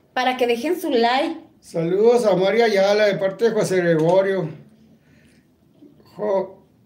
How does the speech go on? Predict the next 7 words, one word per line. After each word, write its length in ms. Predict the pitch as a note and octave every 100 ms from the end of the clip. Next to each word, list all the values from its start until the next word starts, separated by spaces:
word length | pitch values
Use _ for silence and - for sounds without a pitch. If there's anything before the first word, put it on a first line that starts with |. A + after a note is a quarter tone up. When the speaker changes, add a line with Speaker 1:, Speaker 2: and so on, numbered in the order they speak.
| _
Speaker 2:
Concepción 760 | - G3 E3 - A3 A#3+ A3+
Subía, 460 | - F#3 F#3 A3 G#3+
saludos 800 | F#3+ F3+ G#3+ B3 A#3 E3 - -
de, 140 | F3+
de 160 | - F#3
Ciudad 320 | F#3 F3+ A3+
España, 720 | A3+ - G3 G#3+ A#3+ - -